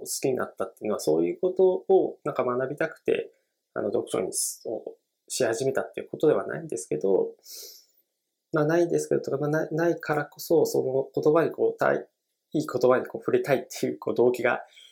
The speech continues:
あの、健全なと、ものかどうかはさておき、まあ、読書をする効果としては、明らかにその言葉に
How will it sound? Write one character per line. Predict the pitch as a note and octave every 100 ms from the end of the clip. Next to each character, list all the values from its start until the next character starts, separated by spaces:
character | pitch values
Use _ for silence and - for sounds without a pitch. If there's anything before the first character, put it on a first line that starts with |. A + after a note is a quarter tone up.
| _ -
あ | B2
の、 | A#2 A2+
健 | B2 B2
全 | C3
な | C3 C3+
と、 | - C#3 - - _ _ -
も | C3+
の | C#3
か | A#2+
ど | A#2
う |
か | -
は | -
さ | - -
て | - -
お | - _
き、 | - - - _ _ _ _ _ _ _ _ _ _ _ -
ま |
あ、 | C3
読 | C3 -
書 | -
を |
す | -
る | -
効 | - C#3
果 | - G2+
と | -
し | -
て | -
は、 | C#3 C#3+ - - _ _ _ _ _ _
明 | -
ら | E3
か | D#3
に | D3
そ | D3 C#3+
の | C3+ C3+ - _ _ -
言 | - D3
葉 | D#3
に | D3+